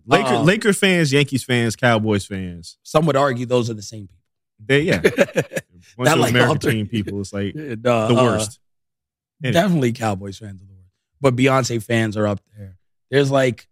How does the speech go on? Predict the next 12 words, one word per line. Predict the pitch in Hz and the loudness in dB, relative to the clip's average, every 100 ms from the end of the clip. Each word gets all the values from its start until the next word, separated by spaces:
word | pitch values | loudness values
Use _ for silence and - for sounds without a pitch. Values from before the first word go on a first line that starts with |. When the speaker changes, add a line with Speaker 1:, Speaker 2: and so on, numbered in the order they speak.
| _ | _
Speaker 2:
certain | - 143 147 127 120 107 101 _ _ _ _ _ _ _ _ _ _ _ _ _ | -4 -2 0 0 -2 -4 -8 _ _ _ _ _ _ _ _ _ _ _ _ _
crews | - 151 143 131 | -4 0 2 0
of | 113 | -2
fans | 98 127 117 113 | 0 2 2 0
where | |
I'm | 110 | 0
just | 110 131 - | -2 -10 -18
like, | _ _ | _ _
"Yo, | 104 98 | -16 -16
they're | 101 | -16
just | 107 113 _ | -20 -20 _
annoying." | 107 107 110 101 | -18 -12 -10 -10